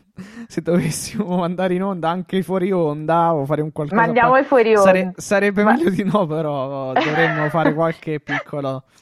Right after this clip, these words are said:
Speaker 1: qualche piccola
Speaker 2: <laughs> Eh,
Speaker 1: variazione.
Speaker 2: eh, qualche taglio,
Speaker 1: Dovremmo
Speaker 2: qualche
Speaker 1: scriptare
Speaker 2: scrittura.
Speaker 1: qualcosa, ecco, per rimanere in tema di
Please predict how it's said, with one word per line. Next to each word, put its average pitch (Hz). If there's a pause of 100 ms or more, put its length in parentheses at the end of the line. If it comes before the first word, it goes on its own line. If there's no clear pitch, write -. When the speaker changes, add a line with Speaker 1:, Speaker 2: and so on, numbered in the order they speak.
(380)
Speaker 1:
qualche 170
piccola 151
Speaker 2:
<laughs> -
Eh, 151
Speaker 1:
variazione. 147
Speaker 2:
eh, 180 (440)
qualche 247
taglio, 226
Speaker 1:
Dovremmo 190
Speaker 2:
qualche 175
Speaker 1:
scriptare 185
Speaker 2:
scrittura. 180
Speaker 1:
qualcosa, 135
ecco, 131
per 127
rimanere 139
in 139
tema 135
di 120